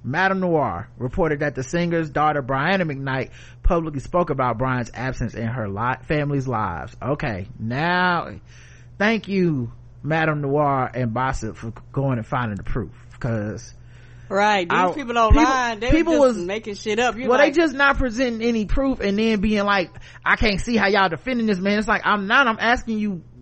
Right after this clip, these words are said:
Speaker 1: it, did this happen?
Speaker 2: Right.
Speaker 1: "Nobody understands what I've been through except my siblings," she wrote. "Despite the financial support Brian may have provided his only biological daughter," she said, "grew up thinking he doesn't want to come visit me because he doesn't love me."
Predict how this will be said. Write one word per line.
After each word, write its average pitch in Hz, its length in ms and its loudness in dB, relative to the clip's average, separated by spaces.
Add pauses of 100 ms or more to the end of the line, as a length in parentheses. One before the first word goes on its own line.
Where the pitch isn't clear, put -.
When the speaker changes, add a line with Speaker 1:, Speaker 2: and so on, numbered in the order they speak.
(180)
Speaker 1:
it, 160 220 -2
did 180 160 0
this 220 160 0
happen? 220 560 0 (160)
Speaker 2:
Right. 147 380 -8 (680)
Speaker 1:
"Nobody 220 480 2
understands 185 540 0
what 156 80 2
I've 160 100 0
been 160 160 0
through 160 160 0
except 139 280 -2
my 139 100 -4
siblings," 139 400 -2
she 127 120 -6
wrote. 120 220 -2
"Despite 147 320 -2
the 139 60 -8
financial 156 400 -2
support 143 360 -2
Brian 135 280 0
may 139 100 0
have 131 120 0
provided 135 440 -2
his 131 160 -2
only 143 240 -2
biological 135 560 -2
daughter," 120 320 -2
she 123 140 -8
said, 120 340 -4
"grew 131 220 -2
up 123 120 -2
thinking 127 300 -2
he 127 80 -2
doesn't 123 300 -2
want 123 140 -2
to 113 60 -4
come 117 200 -4
visit 110 260 -2
me 110 140 -4
because 104 240 -8
he 104 80 -8
doesn't 98 340 -8
love 82 260 -10
me." - 220 -18